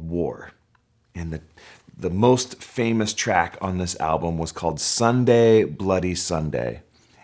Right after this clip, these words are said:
And the band is, as hopefully a lot of you, if you love them as much as I do,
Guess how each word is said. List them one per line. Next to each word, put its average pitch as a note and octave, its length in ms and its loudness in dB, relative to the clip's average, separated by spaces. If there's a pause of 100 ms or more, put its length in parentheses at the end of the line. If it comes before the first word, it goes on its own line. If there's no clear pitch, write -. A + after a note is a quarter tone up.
And G2 540 2 (300)
the A2 80 2
band G2+ 400 4
is, F#2+ 320 0
as F2+ 320 -2
hopefully F2+ 560 0
a F2+ 80 -2
lot E2 240 0
of D2+ 100 -6
you, E2 200 0
if F#2 220 -4
you F#2 120 -2
love E2+ 240 0
them D#2+ 160 -4
as D2+ 100 -6
much D#2+ 220 -6
as D2+ 100 -4
I D2 160 -2
do, D2+ 260 -2